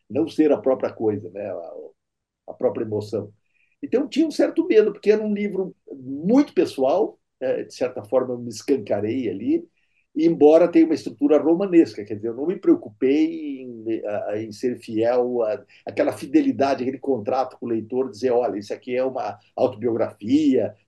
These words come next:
tudo que eu digo aqui é verdade." Não, eu criei realmente um pai que não tem nome ali, e eu senti logo na, na terceira página que ele já era um personagem pra mim. Eu já tava olhando aquele pai como um outro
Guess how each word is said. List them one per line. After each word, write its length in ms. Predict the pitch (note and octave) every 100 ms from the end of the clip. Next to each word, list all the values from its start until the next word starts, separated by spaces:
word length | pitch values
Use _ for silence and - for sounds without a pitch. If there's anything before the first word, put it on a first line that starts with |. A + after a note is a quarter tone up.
| -
tudo 160 | C#3+
que 80 | C#3
eu 40 | A2
digo 220 | C3 A#2+
aqui 140 | B2
é 40 | A2
verdade." 440 | A#2 G#2 C3+ D#3
Não, 240 | E3 F#2 -
eu 140 | A2+
criei 440 | G#2+ C#3 C3+ C#3+ A#2+
realmente 380 | A#2 A#2 -
um 60 | C3
pai 240 | G#2 C#3
que 100 | -
não 120 | B2 A2
tem 180 | A#2+
nome 320 | G#2+ B2 C#3 A#2
ali, 300 | G#2+ C#3+ - _ _ _ _ _ _
e 880 | C3+ C3 C3+ C3+ C3+ C3+ C3+ C3+ C#3 E3
eu 200 | G3+ G3+
senti 380 | - G3 F#3 F#3+
logo 260 | G3+ G#3
na, 120 | G3 D#3+
na 180 | E3
terceira 400 | D3+ C#3+ - G3
página 420 | - D3 D#3+ - E3+
que 340 | F3 F#3 F#3 _ _ _ -
ele 160 | D3+ D3
já 140 | D3+
era 120 | F3
um 60 | F3
personagem 560 | F3 D#3 D3 A#2 G2+
pra 120 | G2 F2
mim. 60 | _ -
Eu 80 | G#2+
já 100 | B2+
tava 220 | D3 D3+
olhando 240 | C#3+ C#3
aquele 180 | B2 B2+
pai 220 | - C3+
como 380 | C3+ C#3+ D3 C#3
um 120 | - D3+
outro 320 | C3+ G#2